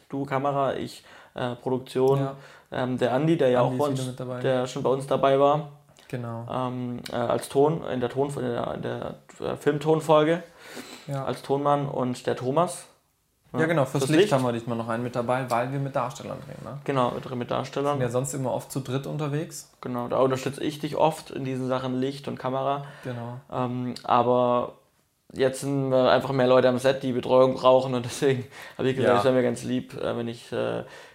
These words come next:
Speaker 1: in die Kalkulation, also habe ich dann in die Kalkulation noch einen, ähm, Beleuchter mit reingenommen,
Speaker 2: Mhm. Mhm.
Speaker 1: damit wir da einfach, ähm, ja, damit ich mehr Zeit habe für, für die, für die anderen,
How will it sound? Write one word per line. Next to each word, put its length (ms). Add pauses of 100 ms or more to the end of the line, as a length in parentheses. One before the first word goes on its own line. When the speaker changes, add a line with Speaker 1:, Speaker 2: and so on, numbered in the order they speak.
Speaker 1:
in 100
die 100
Kalkulation, 760
also 280
habe 120
ich 60
dann 140
in 100
die 80
Kalkulation 480
noch 140
einen, 240
ähm, 360
Beleuchter 360
mit 120
reingenommen, 400
Speaker 2:
Mhm. 220 (380)
Mhm. 300
Speaker 1:
damit 220
wir 80
da 140
einfach, 500
ähm, 240 (160)
ja, 240 (300)
damit 320
ich 140
mehr 140
Zeit 200
habe 140
für, 300
für 120
die, 140
für 100
die 140
anderen, 460